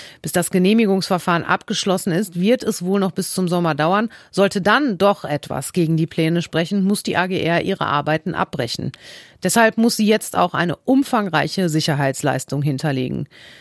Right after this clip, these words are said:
Die Anwohner befürchten durch die Erweiterung mehr Lärm, Verkehr und Gestank. Deshalb wurden zahlreiche Einwendungen gegen die Pläne erhoben. Die Bürgerinitiative ist außerdem der Meinung, dass auch Gutachten des Landesumweltamtes belegen würden,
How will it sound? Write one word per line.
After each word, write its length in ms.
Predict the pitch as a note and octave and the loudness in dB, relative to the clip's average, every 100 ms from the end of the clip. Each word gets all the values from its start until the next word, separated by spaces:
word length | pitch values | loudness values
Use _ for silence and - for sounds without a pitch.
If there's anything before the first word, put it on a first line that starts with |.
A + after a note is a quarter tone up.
| - _ | -20 _
Die 140 | G3+ - | -2 2
Anwohner 720 | A3+ D#4+ A3+ D3+ D#3 D#3+ D3+ | 2 2 0 -4 -6 -6 -6
befürchten 840 | E3 E3 - B3 C#4+ - B3 A#3+ G#3 | -4 -4 0 2 2 0 0 2 2
durch 180 | G#3+ | 0
die 120 | - G3+ | 0 0
Erweiterung 720 | E3 D#3+ D3+ E3+ F3+ F#3+ F#3 | 0 0 0 0 -2 0 2
mehr 200 | F3+ E3 | 2 2
Lärm, 420 | E3+ F#3+ G#3+ B3 | 2 2 0 -2
Verkehr 540 | - F#3+ - G3+ G#3 | -2 -4 -2 0 0
und 300 | - G#3+ - | 0 -2 -2
Gestank. 560 | - - - D#3+ G3+ C4 - - - | -4 -6 -2 -2 -2 -4 -10 -20 -4
Deshalb 420 | F3 G3+ G3+ F3+ | -2 2 0 0
wurden 300 | F#3+ G3+ F#3+ | 0 2 0
zahlreiche 800 | - A3 G#3 A#3 G3 G3 G3+ G3+ | 0 2 4 4 2 0 0 -2
Einwendungen 680 | D#3+ F#3 F3+ C#3+ C#3 C#3+ C#3 | 0 -2 0 -2 -2 -2 -2
gegen 260 | D3+ D3 D3 | -2 -2 -2
die 100 | D3 | -4
Pläne 360 | - C#3+ C#3+ | -4 -2 -2
erhoben. 480 | - C#3+ D3 C#3+ F#3 - - - - | -2 -2 -2 0 -2 -4 -20 -14 -2
Die 80 | F3 | 2
Bürgerinitiative 840 | G#3 G#3+ F3+ G#3 - F#3 A3 G3+ | 4 2 2 0 0 -2 0 0
ist 200 | F3 - | -2 0
außerdem 600 | G3 C4+ A3+ E3+ D#3 D#3 | 0 2 0 0 0 0
der 120 | D3+ | 0
Meinung, 460 | D3+ C#3+ D3+ F#3+ F#3 | 0 0 0 0 0
dass 200 | F#3 - | 0 0
auch 300 | E3+ F3+ - - | -2 -4 -6 -4
Gutachten 560 | A#3 - G#3 - A#3+ | -2 0 -2 0 -2
des 140 | A3 G3+ | 0 0
Landesumweltamtes 880 | G3 G3 - D#3+ C#3+ F#2+ D3 E3 - | 0 0 0 0 0 -2 -2 -4 -2
belegen 400 | E3+ D#3 D#3+ D3+ | 2 2 2 0
würden, 340 | D#3+ G3 | 0 0